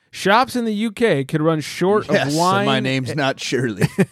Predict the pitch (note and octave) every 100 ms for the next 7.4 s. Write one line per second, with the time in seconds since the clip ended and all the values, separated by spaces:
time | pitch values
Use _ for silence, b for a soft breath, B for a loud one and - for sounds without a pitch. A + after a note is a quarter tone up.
0 | D#3 - _ - A#3+ - G3 A#3 G3 F3
1 | F3+ F3 - G3 G#3+ - D3 D#3 F#3 F#3+
2 | D#3+ F#3 D3+ C3+ A2+ C#3+ D#3+ C3 - D#3
3 | D3 C3+ - - _ C#3 D#3 D3 A#2 A2+
4 | A#2 B2+ A#2+ A#2+ - D#3+ G#3+ - E3 E3+
5 | D#3+ D3+ B2 A2+ D#3 C#4 G#3 G2+ G2 B2
6 | - _ _ _ - A#2 G#2+ - C#3+ A3+
7 | G#3+ - -